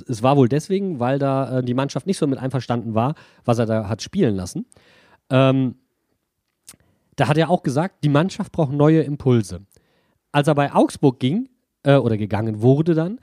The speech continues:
hat er auch gesagt, die Mannschaft braucht neue Impulse. Als er hier vorgestellt wurde, sprach er davon, wir wollen neue Impulse setzen. Ähm, er bedient sich immer wieder denselben Formulierungen, die sich bei ihm scheinbar auch nicht abnutzen,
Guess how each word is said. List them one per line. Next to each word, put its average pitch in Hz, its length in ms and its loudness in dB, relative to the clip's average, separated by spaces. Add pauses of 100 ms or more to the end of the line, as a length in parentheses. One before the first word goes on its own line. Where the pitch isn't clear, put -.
(140)
hat 135 100 -4
er 151 120 2
auch 185 100 2
gesagt, 127 220 -6
die 117 60 -6
Mannschaft 156 440 -4
braucht - 240 -4
neue 156 280 4
Impulse. 151 640 4 (280)
Als 120 220 -2
er 123 180 0 (100)
hier 165 240 2
vorgestellt 135 560 2
wurde, 139 240 0
sprach 143 300 -8
er 175 60 -6
davon, 156 260 -4 (160)
wir 120 100 -4
wollen 135 320 2
neue 185 520 4
Impulse 165 520 4
setzen. - 400 -8 (640)
Ähm, 131 360 -2 (500)
er 151 100 2
bedient 151 480 0
sich - 320 -6 (100)
immer 254 360 -2
wieder 208 280 0
denselben 165 580 2
Formulierungen, 208 880 0 (880)
die 180 160 -6
sich 196 360 -2
bei 143 140 -2
ihm 202 180 0
scheinbar 175 320 0
auch 156 80 2
nicht 160 160 -4
abnutzen, 156 560 -2